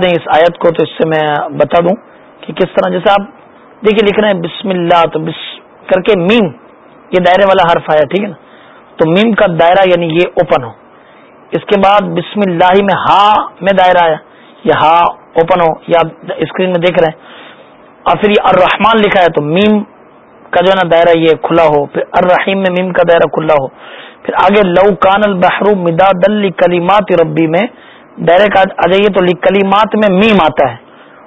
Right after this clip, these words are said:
اس میں، اور پھر مداد ال-، مداد میں بھی یہ، مداد میں بھی یہ آتا ہے، میم آ رہا ہے، واو آ رہا ہے لو میں،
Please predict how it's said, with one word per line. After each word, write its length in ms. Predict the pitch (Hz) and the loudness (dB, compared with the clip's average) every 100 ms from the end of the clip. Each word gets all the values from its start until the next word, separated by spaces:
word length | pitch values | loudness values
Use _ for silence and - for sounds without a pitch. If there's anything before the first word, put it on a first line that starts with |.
| - - | -18 -6
اس 200 | 196 - | -4 0
میں، 160 | 220 214 202 | 2 2 2
اور 220 | - 175 | 0 -2
پھر 280 | 165 190 202 | 0 0 0
مداد 320 | 170 165 196 208 | 0 2 2 2
ال-، 340 | 214 202 - | 2 -2 -4
مداد 340 | 160 170 190 208 | -4 0 2 2
میں 180 | 208 202 | 0 0
بھی 80 | |
یہ، 140 | 190 196 175 | 0 0 0
مداد 360 | 170 196 196 | 2 2 2
میں 140 | 202 202 | 2 0
بھی 120 | 190 | 0
یہ 140 | 180 | 2
آتا 180 | 175 165 | 2 2
ہے، 60 | 160 - - - - - | -2 -4 -20 -20 -20 -8
میم 160 | 170 185 | -2 2
آ 80 | 180 | 2
رہا 160 | 170 165 | 2 2
ہے، 80 | - | 0
واو 420 | 139 170 214 214 | 0 2 4 4
آ 40 | |
رہا 140 | 196 185 | 4 4
ہے 60 | |
لو 260 | 175 175 185 | 4 2 2
میں، 140 | 175 | -2